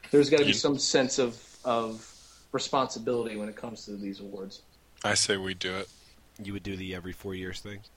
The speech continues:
Speaker 2: No, I meant, you know, we vote, you know, we decide who wins.
Speaker 3: We the Four Listeners program, or?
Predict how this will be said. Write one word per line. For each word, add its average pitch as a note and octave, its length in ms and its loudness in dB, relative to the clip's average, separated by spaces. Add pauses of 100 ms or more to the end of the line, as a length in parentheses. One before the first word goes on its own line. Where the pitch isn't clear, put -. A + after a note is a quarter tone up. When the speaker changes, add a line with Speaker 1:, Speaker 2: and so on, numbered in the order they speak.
(200)
Speaker 2:
No, C3 180 2
I F2 120 2
meant, F2+ 280 -2 (320)
you F#2 120 -10
know, E2+ 180 -6 (680)
we G2+ 140 -4
vote, F2+ 360 -2
you E2+ 80 -6
know, E2 100 -6
we F2 140 -8
decide D#2+ 460 -4
who E2 100 -12
wins. E2+ 380 -12 (480)
Speaker 3:
We B2+ 140 -2
the A#2+ 80 -2
Four A#2+ 240 -2
Listeners A2+ 320 -4
program, D3+ 520 -2
or? G2 360 -2